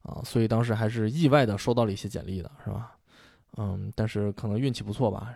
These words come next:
这些申请人无一例外都不是美国人，啊，因为他们都需要签证才可以工作。所以呢，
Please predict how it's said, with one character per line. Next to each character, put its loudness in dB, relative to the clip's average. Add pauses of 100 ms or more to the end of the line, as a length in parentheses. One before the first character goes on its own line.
这 -4
些 2
申 2
请 0
人 0 (420)
无 2
一 2
例 8
外 8 (160)
都 6
不 2
是 4
美 2
国 -2
人， -4 (540)
啊， -12
因 -2
为 2
他 -2
们 -2
都 6
需 0
要 2
签 -4
证 -2
才 -12
可 -14
以 -10
工 -16
作。 -14 (1040)
所 10
以 10
呢， 6